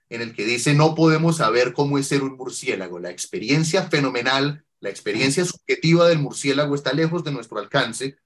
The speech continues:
porque no podemos concebir cómo sería tener, por ejemplo, un sistema de ecolocalización como tienen los murciélagos". Pues bien, un paciente con prosopagnosia o con simultanagnosia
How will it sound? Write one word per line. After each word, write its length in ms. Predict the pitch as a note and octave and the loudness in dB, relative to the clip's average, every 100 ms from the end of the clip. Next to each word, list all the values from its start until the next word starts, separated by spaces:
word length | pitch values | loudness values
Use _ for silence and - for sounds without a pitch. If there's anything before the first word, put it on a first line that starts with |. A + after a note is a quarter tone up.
| _ | _
porque 240 | - C#3 C#3 | -4 0 2
no 180 | D3 D3 | 2 4
podemos 440 | F#3 F#3 F#3 - | 4 4 0 -6
concebir 760 | - E3+ D3 A#2 B2 E3+ C#3+ D3 _ _ | -2 0 0 -2 2 2 2 -2 _ _
cómo 260 | - D#3+ E3 | 2 4 4
sería 580 | D#3 C#3 B2+ B2 C#3+ _ - | 0 -2 0 -2 -2 _ -10
tener, 320 | A#2+ A#2+ B2 | -6 -4 -4
por 140 | D#3 | 0
ejemplo, 320 | C#3 A#2+ A#2 D3+ | 0 -2 -6 -6
un 80 | |
sistema 400 | D3+ D#3 D#3+ D#3+ | -6 -4 -2 0
de 140 | D3 A#2 | 0 -2
ecolocalización 1000 | A2 G#2 F#2+ - F2+ F2 E2+ D3 G3 C#3+ | -4 -10 -12 -14 -14 -14 -4 2 4 2
como 220 | G2 F#2 | -4 -8
tienen 240 | G#2+ B2 | -6 -6
los 140 | A#2+ G#2+ | -8 -10
murciélagos". 680 | F#2+ - G3 A#2 F2+ - _ _ _ | -8 0 2 2 -4 -12 _ _ _
Pues 180 | - C3+ | 0 2
bien, 260 | E3 F#3+ - | 2 0 0
un 180 | C#3+ D3 | 0 2
paciente 460 | F#3+ G3+ F#3 F3+ | 2 2 2 0
con 160 | F#3 E3 | 0 0
prosopagnosia 840 | C3+ A#2+ C3 A2+ A2 C#3+ D3 F#3+ | 0 -4 -6 -6 -2 0 2 0
o 80 | F3+ | -2
con 160 | D3 C3+ | -6 -6
simultanagnosia 1120 | C3 A2 - G2+ G2 A#2+ B2 A2+ D3+ E3 | -10 -12 -10 -6 -4 -2 -2 0 -2 -2